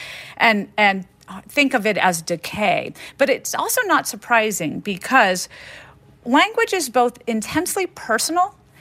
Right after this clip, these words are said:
and also a community-based collective agreement about the meaning of words and their uses.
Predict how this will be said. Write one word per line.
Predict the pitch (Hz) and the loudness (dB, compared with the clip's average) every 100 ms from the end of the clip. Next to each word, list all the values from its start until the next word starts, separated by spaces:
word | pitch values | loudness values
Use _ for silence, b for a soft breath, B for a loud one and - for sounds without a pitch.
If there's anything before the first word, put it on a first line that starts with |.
| b b | b b
and | 254 233 | 0 4
also | 247 269 302 262 254 b b _ _ 233 | 2 2 0 -2 -2 b b _ _ 0
a | |
community-based | 233 240 240 254 254 226 202 208 196 - | 2 -2 -2 0 0 -2 -2 -2 -2 -8
collective | - 180 165 202 202 - 165 151 | -6 -4 2 0 0 -2 -2 -2
agreement | 180 180 185 220 185 - | -4 -4 -2 -2 -2 0
about | 185 190 180 185 | 0 2 2 0
the | |
meaning | 180 190 202 185 160 | -4 -2 -2 -4 -4
of | 165 151 | -4 -2
words | 165 147 143 139 | -2 -2 -2 -4
and | 165 | -2
their | 160 | -4
uses. | 156 165 190 - - - | -4 -4 -4 -6 -8 -12